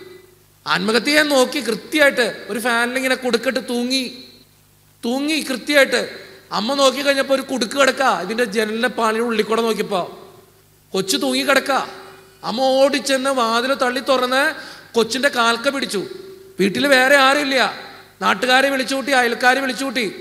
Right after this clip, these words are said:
കൊച്ചിനെ അവിടെ നിന്ന് ഊരിയെടുത്തു, ജീവൻ തിരിച്ചു കിട്ടി. നിങ്ങൾ ഓർത്തു നോക്കിയേ, അങ്ങനെ പോലും, അങ്ങനെ നാട്ടുകാരും വീട്ടുകാരൊക്കെ അറിഞ്ഞ പോലീസ് കേസാവും അല്ലേ? പോലീസ് കേസായി. പോലീസ് വന്നു, നല്ലൊരു പോലീസുകാരനാട്ടോ, ഞാൻ പുള്ളിയുടെ കുറ്റം പറയത്തില്ല, നല്ലൊരു പോലീസുകാരനാട്ടോ.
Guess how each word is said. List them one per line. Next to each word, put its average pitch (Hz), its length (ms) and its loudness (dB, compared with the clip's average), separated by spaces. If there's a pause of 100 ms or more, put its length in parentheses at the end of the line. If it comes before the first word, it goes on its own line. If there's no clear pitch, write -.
(200)
കൊച്ചിനെ 220 300 0
അവിടെ 254 200 2
നിന്ന് 269 180 0
ഊരിയെടുത്തു, 269 480 -2 (360)
ജീവൻ 233 280 0
തിരിച്ചു 277 280 -2
കിട്ടി. 247 400 -4 (400)
നിങ്ങൾ 226 160 0
ഓർത്തു 247 200 2
നോക്കിയേ, 262 320 2 (240)
അങ്ങനെ 214 260 0
പോലും, 233 480 0
അങ്ങനെ 226 220 -2
നാട്ടുകാരും 240 500 2
വീട്ടുകാരൊക്കെ 254 460 0
അറിഞ്ഞ 254 160 0
പോലീസ് 220 420 0
കേസാവും 233 400 0 (100)
അല്ലേ? 214 340 0 (500)
പോലീസ് 202 320 -2
കേസായി. 226 440 0 (1200)
പോലീസ് 214 340 2
വന്നു, 247 420 -2 (500)
നല്ലൊരു 214 360 0
പോലീസുകാരനാട്ടോ, 220 760 0
ഞാൻ 180 160 -2
പുള്ളിയുടെ 202 200 -2
കുറ്റം 185 220 -4
പറയത്തില്ല, 185 300 -2
നല്ലൊരു 196 320 0
പോലീസുകാരനാട്ടോ. 196 640 -4